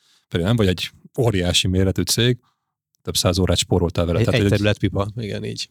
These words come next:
Speaker 1: És, és egy óriási megtérülése van, ha így nézzük, mert nyolc óra befektetésből van, mit tudom én, ha csak száz órát, akkor száz óra megtérülés, azért az már megéri. És utána jövővel ki tudja ez menni, ez végtelenségig
Speaker 2: Mhm.
Speaker 1: fogja termelni a,
Speaker 2: <laughs>
Speaker 1: a, az időt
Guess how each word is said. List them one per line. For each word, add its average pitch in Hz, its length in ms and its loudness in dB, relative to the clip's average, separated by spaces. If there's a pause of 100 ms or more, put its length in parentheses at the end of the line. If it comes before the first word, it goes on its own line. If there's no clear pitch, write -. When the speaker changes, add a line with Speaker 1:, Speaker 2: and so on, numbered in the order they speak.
Speaker 1:
És, - 220 0
és 104 140 2
egy 101 120 2
óriási 90 500 0 (320)
megtérülése 87 680 0
van, 85 140 0
ha 90 80 2
így 85 120 0
nézzük, 85 280 0
mert 92 140 2
nyolc 90 240 0
óra 87 100 -4
befektetésből 87 760 -2
van, 85 240 0
mit 90 180 -6
tudom 82 200 -4
én, 82 100 -4
ha 92 220 -4
csak - 160 -18
száz 87 260 0
órát, 90 240 0
akkor - 180 -2
száz 82 280 0
óra 85 140 -2
megtérülés, 104 520 -6
azért 104 220 -4
az 95 60 -2
már 90 140 -2
megéri. 90 400 -4 (600)
És - 120 0
utána 107 240 2
jövővel 104 260 4
ki - 100 -4
tudja 85 180 0
ez 80 60 0
menni, 80 180 -2
ez 90 120 2
végtelenségig 85 600 -2
Speaker 2:
Mhm. 101 80 -2
Speaker 1:
fogja 87 240 0
termelni 85 540 2
a, - 140 2 (140)
Speaker 2:
<laughs> - 180 -8
Speaker 1:
a, 85 180 0
az 107 160 2
időt 87 380 -2